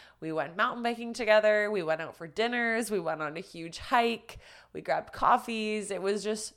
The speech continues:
so fun to have a new friend and to just, like, roll with life. Like, again, I had no idea who this person was, and after thirty seconds of knowing her, I invited her into my hotel to stay with me afterwards. And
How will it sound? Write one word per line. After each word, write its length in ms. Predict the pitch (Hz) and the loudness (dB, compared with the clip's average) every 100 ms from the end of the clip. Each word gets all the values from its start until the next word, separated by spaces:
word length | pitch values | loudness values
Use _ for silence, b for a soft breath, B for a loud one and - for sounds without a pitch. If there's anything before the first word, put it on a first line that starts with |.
| _ | _
so 380 | - - 208 302 | -4 6 6 6
fun 540 | - 175 147 135 156 | 4 2 4 0 -8
to 560 | - 165 156 151 147 151 B B B B | -10 -6 -4 -2 -2 -4 B B B B
have 200 | 226 233 | 2 4
a 60 | |
new 240 | 269 214 214 | 2 0 -2
friend 560 | - 180 175 135 135 | 0 2 2 0 -4
and 160 | 131 160 | -6 -6
to 140 | 190 | -6
just, 340 | 170 190 208 - | -2 0 0 0
like, 160 | 339 - | -4 -4
roll 800 | - 147 147 175 190 233 247 240 | -12 -10 0 4 6 6 4 0
with 520 | 185 180 190 - - _ | 2 2 2 -6 -20 _
life. 680 | 139 143 135 - - - - B B B B | -6 -2 -2 -4 -10 -12 -20 B B B B
Like, 300 | 175 170 - 190 | -2 -2 -4 0
again, 320 | 202 175 147 | 2 2 2
I 180 | 120 180 | 0 0
had 140 | 220 | 0
no 400 | 202 196 202 233 | -4 -2 4 8
idea 340 | 254 233 190 180 | 8 6 4 2
who 120 | 185 | 2
this 160 | 170 - | -2 -4
person 380 | 180 185 170 | -6 -6 -6
was, 400 | 156 143 135 135 - | 0 2 2 -4 -6
and 100 | 160 | -2
after 280 | 151 - 160 | -2 -2 -6
thirty 320 | 160 160 170 | -2 -2 0
seconds 360 | 180 160 180 | -2 -2 -4
of 100 | 180 | -4
knowing 340 | 175 147 143 143 | 0 0 0 0
her, 320 | 139 131 123 | 0 0 -2
I 80 | - | -4
invited 480 | 135 135 135 135 143 | -6 -2 -2 -2 -2
her 240 | 151 127 | 0 0
into 300 | - 147 143 | -4 -6 -4
my 160 | 147 143 | -2 0
hotel 480 | 165 156 131 120 131 | 0 4 4 4 -2
to 100 | 160 | -10
stay 260 | - 127 | -8 -6
with 160 | 120 - | -8 -12
me 120 | 87 | -14
afterwards. 640 | - - 90 80 - - | -14 -14 -16 -14 -14 -4
And 200 | 175 156 | -4 -4